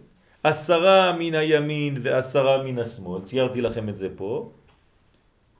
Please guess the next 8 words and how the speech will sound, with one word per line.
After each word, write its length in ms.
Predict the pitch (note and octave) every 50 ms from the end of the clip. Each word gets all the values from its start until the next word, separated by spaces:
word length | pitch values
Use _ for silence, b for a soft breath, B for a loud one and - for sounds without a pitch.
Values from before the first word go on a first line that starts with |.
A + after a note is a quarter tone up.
| _ _ _ _ _ _ _ -
פנימיים, 760 | - D3+ F3+ F3+ F3 F3 F3 F3 F3 F3 E3 D3+ C#3 A#2+ A2
כן, 200 | - D#3+ E3 D#3+ D3
ומקיפים, 680 | C3 C#3 C#3 B2+ B2+ A#2+ A#2 G#2+ - - F#2+ F2+ G2+
אותו 180 | G2+ G2 A2 G#2+
דבר, 420 | F#2+ F#2+ F#2 G2+ B2+ D#3+ - -
על, 180 | C#3+ A#2+ A2 G#2 G#2 G2+ -
על 140 | A2 G#2
גביהם, 500 | G2+ G#2 F#2+ E2+ F#2 F2+ G2 C3 E3+ G#3